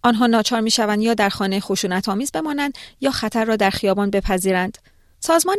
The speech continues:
بیخانمانی استرالیا پیشنهاد ایجاد صندوق پیشگیری از بیخانمانی را مطرح کرده، صندوقی برای کمک به افراد قبل از اینکه خانه‌شان را از دست بدهند. کولون می‌گوید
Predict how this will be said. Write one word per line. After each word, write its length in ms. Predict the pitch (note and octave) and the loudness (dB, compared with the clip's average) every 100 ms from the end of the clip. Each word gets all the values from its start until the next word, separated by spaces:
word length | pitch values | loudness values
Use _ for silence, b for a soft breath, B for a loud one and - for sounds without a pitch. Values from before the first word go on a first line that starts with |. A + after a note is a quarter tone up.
| G#4+ | 0
بیخانمانی 640 | C#4+ - B3+ B3 B3 B3+ | -2 0 2 4 2 0
استرالیا 600 | B3 A3 - A3+ A3 C#4+ | 0 0 2 2 2 0
پیشنهاد 480 | - C4+ - A#3 A#3 | 0 -2 2 2 2
ایجاد 340 | - G#3 A3 | -2 0 2
صندوق 420 | G#3+ G#3+ G#3 G#3+ G3 | 2 0 0 0 -2
پیشگیری 460 | - G3+ - C4 | -2 -2 -2 -2
از 120 | E4+ - | -4 -2
بیخانمانی 560 | C4+ C4+ C4 B3+ B3 | -2 0 0 2 2
را 140 | A#3+ A3+ | 2 2
مطرح 340 | G#3 G3+ G#3 | 2 0 -2
کرده، 440 | F#3+ G#3+ F#3+ G3 G3 b b | 0 0 0 0 -4 b b
صندوقی 440 | - G3+ G3+ G3+ | -4 -2 0 0
برای 240 | G3 F#3 F#3+ | 2 0 0
کمک 280 | G#3 G3 - | -2 -2 -2
به 80 | - | -4
افراد 420 | F#3+ - C4+ D#4 b b | -4 0 0 0 b b
قبل 180 | A#3 G#3 | 0 2
از 120 | G3 | 2
اینکه 180 | A#3 B3+ | 2 -4
خانه‌شان 480 | B3+ G3+ G#3 G#3+ A3 | -4 -2 0 0 0
را 60 | G#3 | 0
از 180 | F#3 | 0
دست 220 | G#3 G3 - | 0 0 0
بدهند. 500 | G3 F#3 F#3+ F#3 - _ _ | 2 2 0 -4 -8 _ _
کولون 300 | - A3 A3 | 2 4 4
می‌گوید 480 | G#3+ G3+ A3 B3 D4+ | 2 2 2 2 0